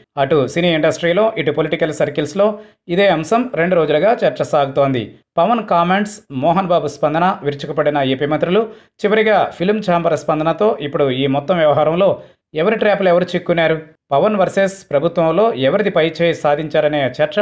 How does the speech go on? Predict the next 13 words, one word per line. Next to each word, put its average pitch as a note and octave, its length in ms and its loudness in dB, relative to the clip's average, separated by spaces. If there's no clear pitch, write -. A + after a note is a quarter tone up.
మొదలైంది. C3 520 -2
పవన్ A3 260 2
కళ్యాణ్ F#3+ 400 2
రిపబ్లిక్ A3 440 0
మూవీ G#3 540 0
ప్రీ G3 220 2
రిలీజ్ F#3 300 0
ఈవెంట్ F3+ 320 0
వేదికగా E3 680 0
ఏపీ G3 280 0
ప్రభుత్వాన్ని E3 540 0
టార్గెట్ C#3 340 0
చేశారు. A#2+ 360 0